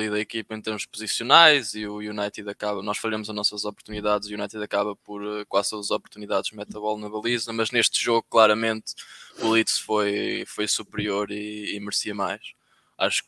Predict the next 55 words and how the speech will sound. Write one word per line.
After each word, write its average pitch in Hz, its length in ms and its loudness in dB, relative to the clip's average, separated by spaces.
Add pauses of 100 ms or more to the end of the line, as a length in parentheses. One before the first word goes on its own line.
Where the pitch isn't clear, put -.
(140)
que 107 140 -2
chegou 113 300 4
ali 107 120 2
uma 107 140 6
altura 107 240 4
na 110 140 0
segunda 107 320 0
parte 104 360 4
em 107 80 -4
que 104 80 -4
a - 20 -2
nossa 107 280 0
equipa 107 320 -6
estourou, 120 680 -2
o 104 40 -10
Ben 104 180 2
White 107 300 4
estourou 107 340 2
completamente, 110 960 -2
o, 107 80 -8 (200)
tanto 110 240 -4
o 107 40 -12
Partey 107 380 4
como 107 220 -4
o - 20 -6
Xhaka 107 380 2
também 110 260 -4
notavam-se 104 560 2
que - 80 -14
não 107 100 -6
estavam 104 680 0
a 104 60 0
ritmo, 120 680 -2
o 107 60 -16
Partey 107 260 0
estava 104 260 2
a 104 60 4
perder 110 300 -4
m-, 107 200 -10 (380)
bolas, 120 380 10
estava 101 200 4
a 104 40 2
perder 107 280 -4
os 104 160 -6
duelos, 104 640 0
os 104 140 -16
duelos 104 320 0
físicos 107 500 -8
e 110 40 -8
mesmo, 104 220 -8 (200)
e 104 60 -8
mesmo 110 200 -4
ali 107 140 -2
as 107 100 0
bolas, 107 520 2